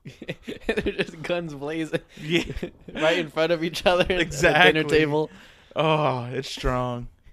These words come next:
Speaker 2: Yeah, I, I would love to just have little mini episodes about
Speaker 1: Yeah.
Speaker 2: every character.
Speaker 1: Yeah, that would be cool.
Speaker 2: How, uh,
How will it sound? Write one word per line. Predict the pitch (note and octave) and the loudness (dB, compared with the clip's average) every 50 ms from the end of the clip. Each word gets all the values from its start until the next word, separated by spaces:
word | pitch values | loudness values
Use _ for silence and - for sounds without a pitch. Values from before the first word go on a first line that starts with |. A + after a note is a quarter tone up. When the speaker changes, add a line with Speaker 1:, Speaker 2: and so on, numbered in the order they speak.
| _ _ - - - - _ _ _ _ _ - - _ _ _ _ _ - | _ _ -20 -20 -20 -20 _ _ _ _ _ -20 -20 _ _ _ _ _ -2
Speaker 2:
Yeah, | D3+ D#3 D#3+ D3+ D3+ | 2 4 6 8 8
I, | D#3 D3+ E3+ | 8 8 8
I | |
would | F3 F3+ F3 | 6 4 4
love | D#3 D#3 D#3 D3 C#3+ | 4 4 4 2 2
to | D3 D3+ | -4 -4
just | D3 C#3+ D3 C3 D3+ | -4 -4 -6 -6 -2
have | D#3+ D3 D3 D3 | -2 -2 -2 -2
little | D3 C#3+ C#3+ | -4 -4 -4
mini | C#3+ C#3+ C#3 C#3+ C#3+ C#3+ C#3+ C#3 C3+ _ _ _ _ _ _ _ _ _ - | -4 -4 -6 -6 -6 -8 -10 -12 -14 _ _ _ _ _ _ _ _ _ -14
episodes | - C3 C3+ C3 - C3+ C3 C3 C3 | -14 -12 -12 -10 -10 -8 -10 -10 -10
about | C3+ C3 C3+ C3+ C3+ C3+ - - _ _ _ _ - - - - | -10 -10 -8 -8 -8 -8 -10 -14 _ _ _ _ -20 -20 -16 -10
Speaker 1:
Yeah. | C#3+ C3 | -6 -4
Speaker 2:
every | C3+ A#2+ C3 C#3 C#3 | -4 -4 -6 -8 -8
character. | - C3+ C3 C3+ C3+ C3 - C#3 C3+ C3+ C3+ _ _ _ _ - | -8 -8 -6 -6 -8 -8 -8 -10 -10 -10 -10 _ _ _ _ -12
Speaker 1:
Yeah, | - B2 G#2 | -6 -4 -2
that | G#2 A2+ | -2 -2
would | C3+ D3 | -2 -2
be | - G2 | -4 -8
cool. | - A2+ A2 A#2 B2 _ _ _ _ - | -8 -8 -8 -8 -8 _ _ _ _ -20
Speaker 2:
How, | - - - C#3+ C#3 C#3+ C#3 C#3 C#3 C3+ | -12 -4 0 0 0 2 0 0 0 0
uh, | C3+ C3+ C3+ C3+ C3+ C3+ C3+ C#3+ | 0 0 0 0 -2 -2 -4 -6